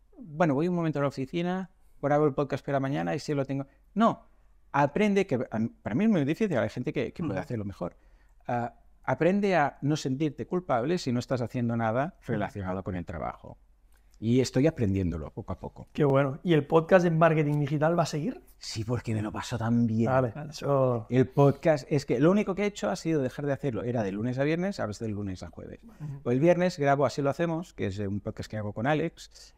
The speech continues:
Speaker 1: eh, socio mío, que, de, de otras empresas, no de la mía, que, mm,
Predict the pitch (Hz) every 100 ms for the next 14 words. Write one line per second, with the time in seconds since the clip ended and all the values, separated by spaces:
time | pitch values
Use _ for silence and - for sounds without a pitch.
0 | - 98 95 110 - 110 156 156 175 -
1 | - _ - 156 143 135 120 107 82 98
2 | 92 104 101 92 92 90 139 95 107 104
3 | 104 139 151 - - _ - 156 147 131
4 | 127 117 110 98 87